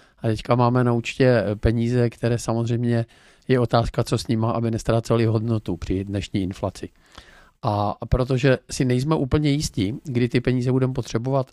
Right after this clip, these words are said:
například na koupi vlastního bydlení, tak je nechceme všechny zainvestovat do dlouhodobých nástrojů, tak i ta myšlenka vlastní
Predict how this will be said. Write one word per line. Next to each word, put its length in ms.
například 640
na 140
koupi 280
vlastního 400
bydlení, 420
tak 160
je 100
nechceme 320
všechny 300
zainvestovat 600
do 220
dlouhodobých 520
nástrojů, 500
tak 200
i 80
ta 100
myšlenka 760
vlastní 680